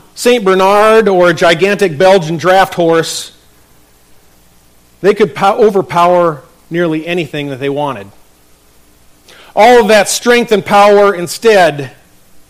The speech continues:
is surrendered, surrendered to serve others. I can't think of a more perfect representation of our Lord Jesus Christ.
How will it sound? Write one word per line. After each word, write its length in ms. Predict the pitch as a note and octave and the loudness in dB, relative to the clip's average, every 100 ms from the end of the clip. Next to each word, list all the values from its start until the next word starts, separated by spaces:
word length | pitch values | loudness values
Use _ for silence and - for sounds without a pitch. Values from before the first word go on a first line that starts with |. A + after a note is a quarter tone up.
| _ | _
is 160 | F3 - | -10 -6
surrendered, 720 | F#3 F#3 F#3 D#3+ D3+ D#3 - | -2 -2 -2 -2 -6 -8 -16
surrendered 480 | - E3+ E3+ D#3 C#3 | -10 -6 -6 -6 -10
to 60 | C#3 | -12
serve 340 | - D3 C3 | -8 -8 -6
others. 440 | C3+ B2 C3 - - _ _ _ _ _ _ _ _ _ _ _ _ _ _ _ _ _ _ _ _ _ _ _ _ _ _ _ _ _ _ _ _ _ _ _ - _ _ _ - | -10 -12 -20 -20 -20 _ _ _ _ _ _ _ _ _ _ _ _ _ _ _ _ _ _ _ _ _ _ _ _ _ _ _ _ _ _ _ _ _ _ _ -20 _ _ _ -10
I 80 | E3+ | -4
can't 240 | A3+ A3 | -2 -2
think 180 | A3+ A#3+ | 0 0
of 100 | A3 | 2
a 100 | G#3+ | 2
more 280 | G#3 A#3+ G#3+ | 4 4 2
perfect 720 | - C#4 D4+ A#3 F3+ - - _ _ _ _ - | 0 0 0 0 -4 -8 -20 _ _ _ _ -4
representation 840 | A3 - G#3+ A3 G#3 A3+ A3+ G#3+ | -2 0 2 0 2 2 2 0
of 120 | G#3 F#3 | 0 2
our 120 | G3 | 4
Lord 240 | G#3 G#3 | 4 2
Jesus 360 | E3+ G3 E3+ - | 0 -4 -6 -6
Christ. 580 | A3 G3+ D3+ - - | 0 2 0 -6 -16